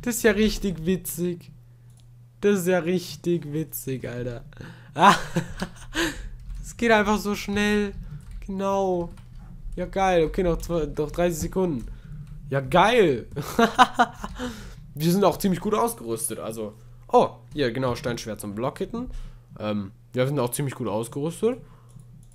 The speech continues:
Wir sind zu dritt. Jetzt darf es nur kein Team sein, ne? Das wäre uncool. Aber sonst. Okay, der ist runtergefallen.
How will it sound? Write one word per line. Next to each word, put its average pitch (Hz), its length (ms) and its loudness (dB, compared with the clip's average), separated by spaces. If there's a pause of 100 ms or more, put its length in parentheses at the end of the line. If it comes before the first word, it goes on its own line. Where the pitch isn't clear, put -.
(540)
Wir 131 80 -6
sind 139 160 -4
zu 135 120 -4
dritt. 127 560 -4
Jetzt - 220 -4
darf 170 120 6
es 165 80 -2
nur 185 160 4
kein 202 180 4
Team 202 260 2
sein, 101 280 -2
ne? 135 60 -2
Das 180 180 -4
wäre 165 140 0
uncool. 107 340 -6 (440)
Aber 110 360 -2 (100)
sonst. 139 420 -6 (280)
Okay, 117 180 -4
der 139 140 4
ist - 100 -10
runtergefallen. 143 800 -2